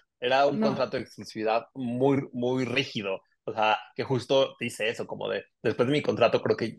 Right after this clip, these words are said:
Speaker 1: ya no, no, no existieron más contratos así", porque, pues, sí eran medio inhumanos.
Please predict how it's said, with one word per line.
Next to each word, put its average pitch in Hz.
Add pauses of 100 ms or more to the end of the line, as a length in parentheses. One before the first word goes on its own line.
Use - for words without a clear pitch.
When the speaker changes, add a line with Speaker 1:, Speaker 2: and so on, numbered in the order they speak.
Speaker 1:
ya 113
no, 117
no, 110 (220)
no 120
existieron 117
más 113
contratos 104
así", -
porque, 98 (380)
pues, 107
sí 117
eran 117 (380)
medio 110
inhumanos. 117